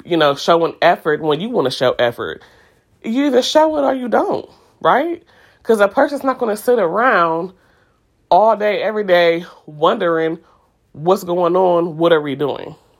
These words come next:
right? So as a woman, you really have to enjoy your singleness while you can. You have to enjoy your singleness,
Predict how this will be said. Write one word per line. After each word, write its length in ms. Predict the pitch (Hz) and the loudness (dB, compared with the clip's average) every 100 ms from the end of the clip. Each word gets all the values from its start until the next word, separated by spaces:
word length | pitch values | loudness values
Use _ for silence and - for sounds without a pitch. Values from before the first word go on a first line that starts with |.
| - | -2
right? 420 | 135 147 156 - _ _ _ _ _ - _ | 2 2 0 -10 _ _ _ _ _ -20 _
So 280 | - 180 170 | 2 2 4
as 240 | 175 170 | 2 2
a 60 | 151 | -4
woman, 680 | 175 302 302 185 165 175 180 _ _ _ _ _ _ _ _ _ - - _ _ _ | 2 2 2 -2 -4 -6 -10 _ _ _ _ _ _ _ _ _ -20 -20 _ _ _
you 160 | 185 214 | -10 -2
really 260 | 254 247 226 | 0 0 0
have 260 | 233 233 | 0 0
to 240 | - 233 202 | -2 -4 -2
enjoy 340 | 190 196 220 | -2 2 0
your 180 | 226 240 | 2 -2
singleness 580 | - 247 359 196 170 190 | -2 -2 0 2 2 0
while 240 | 196 202 | 0 0
you 100 | 220 | -2
can. 480 | 220 349 262 151 156 _ _ _ _ _ _ - | -6 -4 -4 -6 -12 _ _ _ _ _ _ -10
You 100 | 202 | 0
have 180 | 254 247 | 0 0
to 60 | |
enjoy 420 | 185 208 190 226 240 | -2 -2 0 2 2
your 180 | 196 | 2
singleness, 880 | 214 254 370 175 101 - - - - | -2 -2 0 -2 -2 -6 -12 -20 -20